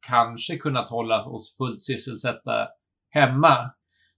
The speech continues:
Men lite tanken att ändå ha lite så här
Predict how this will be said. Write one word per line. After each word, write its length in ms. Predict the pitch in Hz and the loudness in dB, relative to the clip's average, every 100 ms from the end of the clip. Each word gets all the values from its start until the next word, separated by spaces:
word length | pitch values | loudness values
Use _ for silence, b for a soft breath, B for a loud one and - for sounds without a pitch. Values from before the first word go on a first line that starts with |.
| _ | _
Men 140 | 127 127 | -2 0
lite 280 | 123 - | 0 -4
tanken 520 | 143 147 131 117 - 123 | -2 2 2 0 -4 -4
att 140 | 117 | -2
ändå 360 | 127 117 117 117 | -2 -2 -4 -2
ha 140 | 120 | 0
lite 760 | 120 135 117 - _ - 208 | 0 -2 -4 -8 _ 0 0
så 140 | 196 156 | 2 2
här 440 | 113 107 110 117 | 2 0 -2 -6